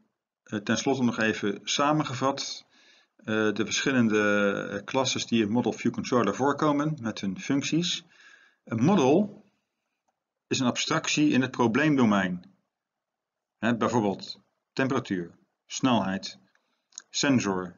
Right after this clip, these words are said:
motor, robot, wat dan ook. In ieder geval iets wat je wilt weergeven in je interface. Want Model View Controller slaat meestal op een interface, op een user interface.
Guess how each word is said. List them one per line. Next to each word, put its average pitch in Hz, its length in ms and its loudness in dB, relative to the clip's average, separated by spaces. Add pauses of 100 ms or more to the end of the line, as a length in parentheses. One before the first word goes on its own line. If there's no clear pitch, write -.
motor, 101 640 2 (120)
robot, 107 540 2 (120)
wat 117 140 -2
dan 107 120 0
ook. 90 300 -6 (920)
In 123 80 4
ieder 160 140 2
geval 147 220 0
iets 175 240 2
wat 127 180 0
je 117 80 -6
wilt 110 180 2
weergeven 131 840 0
in 127 180 2
je 117 120 6
interface. 110 640 -4 (800)
Want 87 160 -10
Model 131 200 2
View - 120 -8
Controller 127 560 0 (800)
slaat - 300 -6
meestal 120 340 0
op 107 180 -4
een 107 80 0
interface, 101 480 -6
op - 80 -18
een 104 80 -4
user 117 180 -2
interface. 98 520 -10